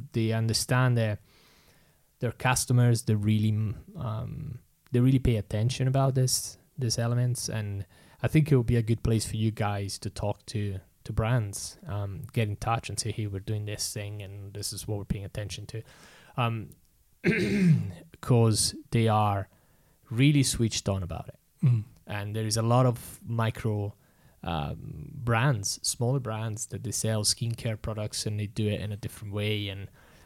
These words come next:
Speaker 1: I think, I think you guys could, could find a lot of work in that,
Speaker 2: Yeah.
Speaker 1: in that area. I'll
Speaker 2: I'd
Speaker 1: probably
Speaker 2: love to
Speaker 1: chase it.
Speaker 2: talk to people. I
Speaker 1: Yeah.
Speaker 2: mean, as long as, you know, their products were cruelty-free.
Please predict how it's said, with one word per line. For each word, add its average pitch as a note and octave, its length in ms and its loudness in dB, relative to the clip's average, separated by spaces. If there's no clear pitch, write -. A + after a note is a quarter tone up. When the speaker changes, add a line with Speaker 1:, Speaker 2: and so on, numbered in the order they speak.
Speaker 1:
I C#3+ 100 6
think, F3+ 280 2
I C3 100 4
think F3 240 2
you G#3 60 0
guys E3+ 160 4
could, D3 300 -4
could - 160 -4
find C3 200 2
a B2 40 2
lot A#2+ 140 2
of A2 60 2
work G#2 280 0
in G2+ 140 -4
that, C3+ 180 4
Speaker 2:
Yeah. E3+ 200 2
Speaker 1:
in A#2 120 0
that A2+ 120 -2
area. G2+ 300 -4
I'll A#2 100 -6
Speaker 2:
I'd G3 140 4
Speaker 1:
probably D3+ 160 8
Speaker 2:
love E3 120 4
to - 140 -2
Speaker 1:
chase B2 140 2
it. D#3 40 4
Speaker 2:
talk C#3+ 160 2
to F3 160 4
people. D3 380 4
I D3 40 6
Speaker 1:
Yeah. D#3 120 8
Speaker 2:
mean, - 340 0
as D#3 200 2
long D#3+ 280 6
as, C#3 480 4
you C#3+ 80 4
know, C3 80 6
their B2+ 160 4
products - 380 0
were D3+ 60 -2
cruelty-free. D3 680 0